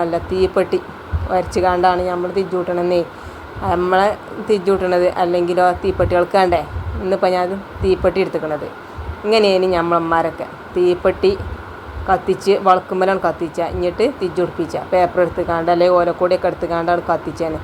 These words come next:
ഇപ്പം ആരാ തിരിച്ച് മൂട്ടൽ അടുപ്പിൽ? ആരും മൂട്ടൂല. ഇപ്പം ഒരു, ആ, കുക്കറുണ്ടല്ലോ, ആ കുക്കറിൽ നായി അരി ഇടുക, ആ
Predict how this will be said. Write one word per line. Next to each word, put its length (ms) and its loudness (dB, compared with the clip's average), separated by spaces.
ഇപ്പം 240 6
ആരാ 260 4
തിരിച്ച് 340 0
മൂട്ടൽ 400 2
അടുപ്പിൽ? 340 -2
ആരും 420 6
മൂട്ടൂല. 320 -2
ഇപ്പം 200 -6
ഒരു, 220 2
ആ, 20 4
കുക്കറുണ്ടല്ലോ, 680 2
ആ 60 2
കുക്കറിൽ 480 2
നായി 240 4
അരി 160 2
ഇടുക, 260 -4
ആ 40 4